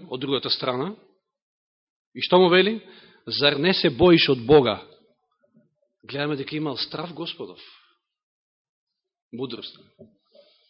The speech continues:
Почеток на мудрост. И нешто што често пати се спомнува во Библијата како многу битен момент. Ако немате страв од Господа, тогаш не ви е битен ни суд, ни ништо.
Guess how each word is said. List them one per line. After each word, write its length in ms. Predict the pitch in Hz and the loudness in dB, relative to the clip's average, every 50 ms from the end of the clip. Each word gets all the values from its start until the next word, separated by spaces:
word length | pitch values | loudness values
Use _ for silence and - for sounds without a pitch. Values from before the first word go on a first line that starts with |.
| _ _ _ _ _ _ _ _ - | _ _ _ _ _ _ _ _ -12
Почеток 320 | 123 117 - - - - | -10 -8 -8 -10 -10 -14
на 120 | 110 107 | -14 -14
мудрост. 380 | 107 117 113 110 107 - - - - _ _ _ _ _ _ _ _ _ _ _ _ _ _ _ _ _ _ _ _ _ _ _ _ _ _ _ _ _ _ _ _ _ _ _ _ _ _ - | -12 -12 -14 -14 -16 -18 -20 -20 -20 _ _ _ _ _ _ _ _ _ _ _ _ _ _ _ _ _ _ _ _ _ _ _ _ _ _ _ _ _ _ _ _ _ _ _ _ _ _ -14
И 120 | - 131 131 | -8 -4 0
нешто 260 | 139 156 151 - 151 | 0 0 0 0 -6
што 540 | - - - 143 135 131 117 110 - - _ - | -8 -6 -4 -4 -4 -4 -4 -6 -10 -16 _ -12
често 280 | - 139 139 143 139 | -12 -12 -10 -10 -10
пати 240 | 139 143 139 - 131 | -8 -8 -10 -10 -12
се 460 | - - 139 139 139 135 127 117 - - | -12 -8 -6 -4 -2 -2 -4 -4 -6 -6
спомнува 460 | - - - 143 143 165 160 160 151 | -8 -6 -6 -6 -4 -4 -4 -4 -6
во 60 | 147 | -6
Библијата 340 | 143 143 165 156 135 131 120 | -6 -2 -2 -2 -2 -4 -6
како 220 | 123 127 - 135 | -10 -10 -12 -10
многу 340 | 123 127 131 139 135 139 143 | -8 -6 -4 -4 -4 -4 -6
битен 540 | 135 117 110 185 190 190 185 156 127 113 - - - _ _ - - - | -10 -6 -4 -4 -2 -2 -2 -4 -4 -6 -12 -18 -20 _ _ -20 -18 -12
момент. 480 | 127 135 135 139 143 139 127 117 - | -8 -6 -6 -4 -4 -4 -6 -6 -10
Ако 180 | 120 120 - 143 | -14 -12 -8 -6
немате 240 | 151 151 135 135 135 | -4 -4 -4 -6 -8
страв 280 | - - 151 135 - | -10 -8 -10 -10 -10
од 60 | 127 | -12
Господа, 420 | 113 143 151 147 - 135 123 117 - | -10 -8 -8 -8 -8 -10 -14 -14 -12
тогаш 260 | - 127 123 123 - - - - - - _ _ _ _ _ _ _ _ _ _ _ _ _ _ _ _ _ _ _ _ _ _ _ _ _ _ _ _ _ _ _ - | -14 -14 -12 -12 -12 -12 -12 -14 -14 -18 _ _ _ _ _ _ _ _ _ _ _ _ _ _ _ _ _ _ _ _ _ _ _ _ _ _ _ _ _ _ _ -16
не 220 | 123 120 131 131 | -10 -6 -4 -4
ви 100 | 127 127 | -2 -2
е 60 | 123 | -4
битен 360 | 113 123 135 123 135 127 127 127 | -6 -8 -8 -6 -6 -6 -6 -6
ни 120 | 123 117 | -8 -8
суд, 360 | - - - 147 135 - - | -10 -10 -10 -10 -12 -10 -10
ни 180 | 127 127 131 127 | -10 -10 -8 -8
ништо. 440 | 135 147 143 - - - 120 98 | -6 -6 -6 -6 -8 -10 -16 -20